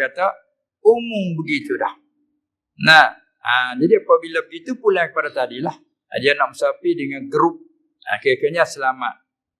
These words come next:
Ha, selamat. Itulah pulang kepada situ. Ha, kalau aulah kita pandai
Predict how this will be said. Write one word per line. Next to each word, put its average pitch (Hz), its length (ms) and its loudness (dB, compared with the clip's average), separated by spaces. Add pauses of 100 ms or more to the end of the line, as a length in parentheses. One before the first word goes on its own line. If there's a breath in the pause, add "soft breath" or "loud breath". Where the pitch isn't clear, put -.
(380)
Ha, 117 100 6 (540)
selamat. 104 720 -12
Itulah 196 400 2
pulang 170 240 -6
kepada 143 240 -8
situ. 123 400 -16 (640)
Ha, 127 480 2
kalau 170 240 2
aulah 151 480 -4
kita 143 320 0
pandai 139 320 -2